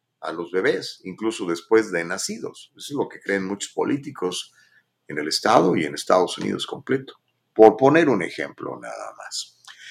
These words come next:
Gaby dice, "Yo no me he vacunado, mi hija para poder regresar a la escuela se le pidió tomar la vacuna,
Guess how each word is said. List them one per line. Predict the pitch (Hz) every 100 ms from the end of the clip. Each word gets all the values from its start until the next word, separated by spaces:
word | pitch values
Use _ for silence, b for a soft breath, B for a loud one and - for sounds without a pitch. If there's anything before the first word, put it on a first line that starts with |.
| B B
Gaby | 139 208 208 185
dice, | 170 170 156
"Yo | 156
no | 170
me | 160
he |
vacunado, | 156 135 120 135 131 131 127
mi | 113 117
hija | 120 131
para | - 98 92 92
poder | 98 110
regresar | 117 101 - 110
a |
la | 95
escuela | - 110 110
se | 110 -
le | 90
pidió | 95 98 107
tomar | 101 107
la | 101
vacuna, | 85 - 135 151 107 87